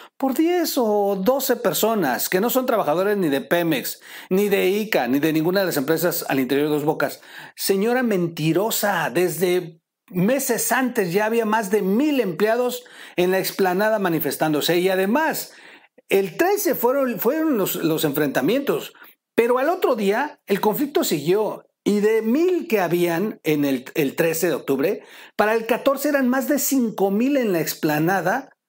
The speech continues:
manifestándose. O sea, el conflicto escaló. Lamentablemente, bueno, pues no sé por qué los medios tradicionales no informan esto. ¿Por qué será que cada vez veo más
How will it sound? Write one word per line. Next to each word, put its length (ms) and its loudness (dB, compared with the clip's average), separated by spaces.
manifestándose. 1040 -2
O 60 -4
sea, 140 2
el 100 -6
conflicto 500 0
escaló. 840 0
Lamentablemente, 1080 0
bueno, 360 -2
pues 480 -8
no 260 -2
sé 500 0
por 200 -8
qué 120 0
los 200 0
medios 680 -2
tradicionales 840 0
no 360 0
informan 420 0
esto. 520 -4
¿Por 180 0
qué 120 0
será 280 0
que 100 -6
cada 260 0
vez 200 0
veo 240 2
más 480 -2